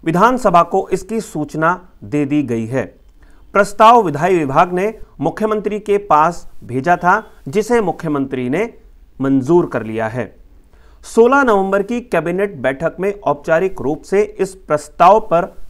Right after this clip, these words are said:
मुहर लग जाएगी। तीन ऐसे विधायक थे जिन्होंने मुख्यमंत्री को चिट्ठी लिखी थी कि विधानसभा का शीतकालीन सत्र देहरादून में ही आयोजित किया जाना चाहिए।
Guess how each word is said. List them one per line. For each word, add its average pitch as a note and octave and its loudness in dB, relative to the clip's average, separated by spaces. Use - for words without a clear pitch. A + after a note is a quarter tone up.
मुहर G3+ 4
लग B2 -2
जाएगी। A2+ -4
तीन C#4 2
ऐसे G#3+ 0
विधायक E3+ -2
थे G#3 0
जिन्होंने F#3+ 2
मुख्यमंत्री F#3 -4
को G3+ 2
चिट्ठी F3+ -2
लिखी F#3 -2
थी A3 -4
कि A3 -4
विधानसभा E3 0
का F3 2
शीतकालीन D3 -2
सत्र A3 0
देहरादून D3+ -2
में C#3 2
ही E3+ -6
आयोजित B2 -4
किया D3 -2
जाना A#2+ -6
चाहिए। A#2 -4